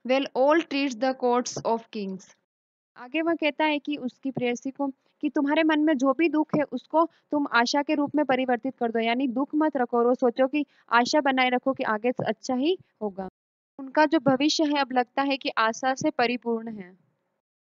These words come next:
कहता है कि आगे चल करके उन्हें सारे सुख और आनंद प्राप्त होंगे और उन ऐसे रहेंगे जैसे कि किसी किंग को जैसे मिलते हैं आनंद, उस तरह से उनको रखा जाएगा। दि-, वाइ-,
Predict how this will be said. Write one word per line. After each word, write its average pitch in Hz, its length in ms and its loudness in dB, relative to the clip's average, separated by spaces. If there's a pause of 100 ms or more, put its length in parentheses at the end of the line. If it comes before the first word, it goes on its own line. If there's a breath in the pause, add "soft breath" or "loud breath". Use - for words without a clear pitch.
(280)
कहता 269 240 2
है 294 180 2
कि 302 120 -4
आगे 240 380 2
चल 285 180 0
करके 269 300 -2
उन्हें 262 240 0
सारे 262 520 -2 (400)
सुख 285 280 -2
और 262 180 6
आनंद 247 380 2
प्राप्त 247 360 2
होंगे 208 300 0
और 233 220 0
उन 240 220 -2 (140)
ऐसे 254 300 0
रहेंगे 262 520 -2
जैसे 262 320 -2
कि 294 140 -4
किसी 311 340 -2 (300 soft breath)
किंग 262 520 -2
को 311 200 2
जैसे 285 260 0
मिलते 262 340 -2
हैं 302 100 2
आनंद, 247 420 0 (220 soft breath)
उस 262 160 -2
तरह 262 240 0
से 269 160 0
उनको 254 360 0
रखा 233 300 0
जाएगा। 190 420 -4 (760)
दि-, 226 400 -2
वाइ-, 214 380 2